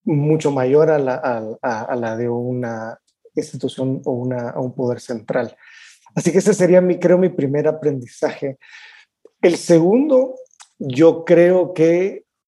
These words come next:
el, el, el, el gran aprendizaje es que, mm, ninguna crisis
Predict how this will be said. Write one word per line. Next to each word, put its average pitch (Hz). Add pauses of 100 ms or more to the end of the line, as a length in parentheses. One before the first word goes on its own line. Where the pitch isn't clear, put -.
(320)
el, 143
el, 127
el, 110 (120)
el 113
gran 127
aprendizaje 143
es -
que, -
mm, 143
ninguna 156
crisis 170